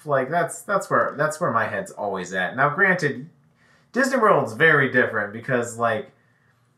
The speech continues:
they have so many ho-, like, hotels and resorts there that you just, you end up staying there and you, you spend a little bit more, but it's still,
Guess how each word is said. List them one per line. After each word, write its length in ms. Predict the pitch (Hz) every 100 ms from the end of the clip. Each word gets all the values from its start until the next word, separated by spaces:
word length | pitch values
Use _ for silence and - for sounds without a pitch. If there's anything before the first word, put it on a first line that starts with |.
| _ _ _ _ _ _ _
they 220 | 127 156
have 180 | 151 147
so 320 | - 156 156
many 260 | 147 135 123
ho-, 320 | 110 113 107 -
like, 220 | 107 95
hotels 440 | 107 - 120 120
and 100 | 107
resorts 460 | 98 90 90 120 -
there 320 | 165 165 165
that 320 | 131 110 110 151
you 100 | 190
just, 460 | 247 254 - - _ _ _ _ _ _ _
you 160 | 143
end 240 | 117 147 143
up 120 | 135
staying 400 | - 110 107 107
there 220 | 107 107
and 120 | 113
you, 360 | 135 147 156 165
you 60 | -
spend 320 | - 220 175
a 40 |
little 200 | 127 117
bit 140 | 107 101
more, 180 | 110 120
but 120 | 165
it's 160 | 180
still, 380 | - 320 247 202